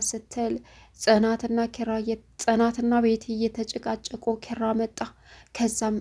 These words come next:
«ምን እየሆናችሁ ነው?» ሲልም «ይኸው እብድ ናት ታማለች አላልክም? ይኸው ስልክ እያወራች ነው» አለችው። «ምን? እምሰማው እውነት ነው ቤቲ?» አለ ኪራ። «እንዳትቀማኝ፣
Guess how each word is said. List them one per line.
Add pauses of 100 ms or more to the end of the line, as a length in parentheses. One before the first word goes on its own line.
«ምን
እየሆናችሁ
ነው?»
ሲልም (580)
«ይኸው (1500)
እብድ
ናት (160)
ታማለች (280)
አላልክም? (300)
ይኸው
ስልክ
እያወራች (100)
ነው» (240)
አለችው። (340)
«ምን? (520)
እምሰማው
እውነት
ነው
ቤቲ?» (440)
አለ (100)
ኪራ። (1400)
«እንዳትቀማኝ፣